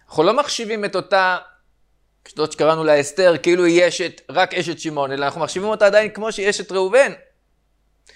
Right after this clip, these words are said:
והיא אסורה על לוי, מצד ראובן שנפטר לפני שלוי נולד. למה שלא תאמר, "ולקחה לו לאישה", זהו, עכשיו היא נשואה רק לשמעון, תשכח ממה שהיה עם ראובן.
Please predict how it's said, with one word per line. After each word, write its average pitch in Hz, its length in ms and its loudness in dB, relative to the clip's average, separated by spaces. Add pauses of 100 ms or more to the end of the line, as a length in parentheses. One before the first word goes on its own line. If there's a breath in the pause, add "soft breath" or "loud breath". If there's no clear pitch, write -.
(240 loud breath)
והיא 156 180 2
אסורה 202 380 4
על 247 80 2
לוי, 220 500 -8 (1040)
מצד 202 380 0
ראובן 196 420 0
שנפטר 185 840 -2
לפני 202 240 -4
שלוי 208 280 -2
נולד. 220 420 0 (1800)
למה 190 260 0
שלא 220 280 0
תאמר, 208 480 2 (320)
"ולקחה 151 480 0
לו 180 120 0
לאישה", 220 460 2
זהו, 214 220 0
עכשיו 208 200 -2
היא 214 60 -4
נשואה 214 280 0
רק 220 160 0
לשמעון, 254 420 -2
תשכח 233 300 -4
ממה 269 180 -4
שהיה 196 240 2
עם 180 120 -6
ראובן. 175 340 0